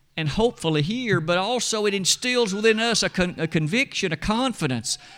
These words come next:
of all those things that lie beyond the grave. As often as you and I have thought about those matters, isn't it so that, of course, our present experience takes us up to the point of death?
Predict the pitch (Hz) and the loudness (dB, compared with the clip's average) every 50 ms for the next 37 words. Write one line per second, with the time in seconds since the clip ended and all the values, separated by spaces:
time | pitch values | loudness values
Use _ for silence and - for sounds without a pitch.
0 | - - - - _ _ _ _ _ _ _ _ _ _ _ _ _ - - _ | -20 -20 -20 -20 _ _ _ _ _ _ _ _ _ _ _ _ _ -20 -20 _
1 | _ - 127 110 120 123 127 135 139 135 135 147 151 - - - 160 147 139 131 | _ -10 -6 -2 0 0 2 2 0 0 0 -2 -4 -4 -4 -2 0 0 0 0
2 | 120 110 107 101 110 110 113 113 113 110 113 110 107 107 110 110 110 104 117 113 | -2 -4 -6 -4 -2 -2 -2 -2 -2 -2 -2 -2 -2 -4 -6 -8 -8 -6 -6 -6
3 | 113 117 113 107 120 - - - 160 - - _ _ _ _ _ - - - _ | -6 -6 -8 -10 -12 -12 -12 -14 -16 -16 -20 _ _ _ _ _ -20 -20 -20 _
4 | - - _ - - - _ _ _ _ - - 160 135 175 180 190 208 196 - | -20 -20 _ -20 -20 -20 _ _ _ _ -2 0 0 2 4 4 2 2 0 -2
5 | 175 160 147 139 170 185 175 165 170 170 165 156 151 156 - 175 180 180 170 143 | -4 -4 -2 -2 0 0 0 2 2 2 2 2 0 -2 -6 -6 -4 -4 -4 -4
6 | 143 143 120 120 139 135 131 123 139 139 143 147 143 135 117 117 120 120 135 202 | -4 -4 -4 -4 -6 -6 -6 -4 -4 -4 -4 -2 -2 -2 -2 -4 -4 -2 -2 -2
7 | 220 190 185 175 170 - - - - 202 220 226 208 185 165 143 170 170 156 151 | 0 -2 -2 -2 -4 -4 -4 -4 -4 -4 -4 -4 -4 -6 -4 -4 -4 -4 -4 -6
8 | - - - 190 190 196 185 165 - - - - _ _ _ _ _ _ _ _ | -8 -8 -8 -6 -4 -2 -2 -2 -2 -4 -6 -8 _ _ _ _ _ _ _ _
9 | _ - 165 175 202 202 - - 208 190 208 214 202 202 180 190 - - - - | _ -4 0 0 0 4 4 2 2 4 0 0 0 0 -2 -2 -4 -4 -4 -2
10 | 220 220 233 220 175 139 - - - - 185 180 185 - - - 175 170 156 - | 0 2 4 4 2 2 0 -2 2 2 2 2 2 -2 -4 -4 -4 -2 -4 -2
11 | 180 185 170 - - 170 147 151 - - - 208 190 156 131 120 - 120 110 107 | -4 -6 -6 -8 -12 -12 -12 -10 -10 -8 -8 -6 -4 -4 -4 -4 -6 -10 -8 -8
12 | 139 135 139 127 107 87 - - - - - - | -8 -6 -6 -8 -12 -12 -14 -16 -18 -18 -20 -20